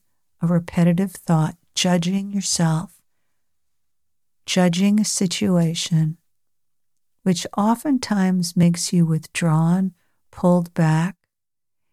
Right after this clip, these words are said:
it oftentimes separates you from another possibility. The hardship of self-judgment is that it shuts you off from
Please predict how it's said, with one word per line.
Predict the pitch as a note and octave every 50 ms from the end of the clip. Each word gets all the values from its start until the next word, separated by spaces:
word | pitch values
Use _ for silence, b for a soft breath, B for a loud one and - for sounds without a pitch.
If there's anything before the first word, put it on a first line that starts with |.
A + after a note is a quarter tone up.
| _ _
it | G3 F#3 F#3+ F#3
oftentimes | F#3+ G3 G3 F#3+ - - A3+ G#3+ G#3 - - G3 F#3+ F3+ F3+ F3 F3+ F#3+ F3 F3+
separates | - - - G3+ G3+ - - G#3+ F#3 F3 D#3+ D#3 D3+ D3+ D3+ - - -
you | A#3 F#3+ F3+ F3 E3+ - B3+ B3+ A#3+ G#3 F3 E3 D#3 D#3 D#3 E3+ F3 _ _ _ _ _ _ _ _ _ _
from | - - - - G#3 G3+ G3 F#3+ G3+ - _
another | F#3+ F#3 F3+ F#3 F#3 F#3+ F#3+ F3+ F#3 F3+ F3
possibility. | F3 - - F3+ F3 E3+ E3+ - - F3+ E3+ F3 E3+ E3+ E3+ F3 E3 D#3+ D#3 D#3 D#3+ _ _ _ _ _ _ _
The | - D#3+
hardship | - - G3+ A3 B3+ C#4+ - - - - E3+ D#3 - -
of | D#3+ D3 D3+
self-judgment | - - - F3+ E3 D#3+ D#3 - - - - G3+ A3+ A3 - - F3 D#3 D#3 D#3 F3+ - _ _ _ _ _ _
is | _ F#3 F3 E3+ E3+ E3+ E3+
that | - F3 F3 F3 F3 F3+
it | F3 F3 F3 _ _ _
shuts | - - - - - G3+ A3+ - - - -
you | G3+ F#3+ F#3 F3
off | F3+ F#3+ F#3+ F#3 F3 E3+ F3 - - - _ _ _ _ _ _ _ _ _
from | _ _ - G3 F#3+ F#3+ F#3+ F#3 F3 E3 E3 E3